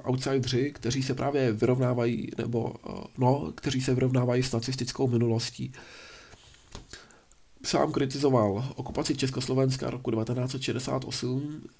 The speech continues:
a dokonce srpen ro-, roku devatenáct set šedesát osm strávil v Praze. <laughs> Únor roku devatenáct set šedesát devět už potom, a, strávil v, v Praze zase.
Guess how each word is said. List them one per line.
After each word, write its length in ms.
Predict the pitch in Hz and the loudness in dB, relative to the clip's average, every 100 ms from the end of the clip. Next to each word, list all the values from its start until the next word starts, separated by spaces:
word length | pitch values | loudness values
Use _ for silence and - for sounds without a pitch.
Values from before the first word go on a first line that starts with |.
| - | -8
a 260 | 113 110 120 - - - - - | -4 -4 -4 -10 -14 -20 -20 -10
dokonce 360 | - 135 139 139 | -4 -2 -2 -4
srpen 400 | 135 131 135 135 | -4 -2 0 2
ro-, 240 | 123 123 - | 2 2 -2
roku 220 | 131 131 | -6 -4
devatenáct 360 | 120 127 127 | -6 -4 -4
set 80 | 131 | -4
šedesát 420 | 131 127 131 127 | -6 -4 -4 -6
osm 240 | 131 127 131 | -8 -4 -2
strávil 360 | 123 117 123 | 0 0 0
v 120 | 131 - | -2 0
Praze. 420 | 104 120 120 131 135 131 - | 0 2 0 0 0 -2 -4
<laughs> 360 | - - - - | -18 -20 -18 -2
Únor 320 | 147 147 143 | 4 6 6
roku 300 | 127 135 135 | 6 4 4
devatenáct 460 | 123 120 - - - - | 4 2 0 -4 -6 -10
set 240 | - 127 | -2 0
šedesát 340 | 131 127 127 120 | 2 0 0 -2
devět 300 | 117 120 120 | 0 -2 -2
už 100 | 131 | -6
potom, 380 | 127 117 113 117 - - - | -4 -2 -2 -4 -10 -20 -8
a, 200 | 110 107 | -2 -2
strávil 580 | - 113 110 110 110 117 - - - | -4 -2 0 2 0 -2 -8 -20 -18
v, 100 | - | -16
v 180 | - - | -14 -4
Praze 300 | - 110 110 | 0 2 2
zase. 440 | 107 107 - 127 | 0 0 -4 -6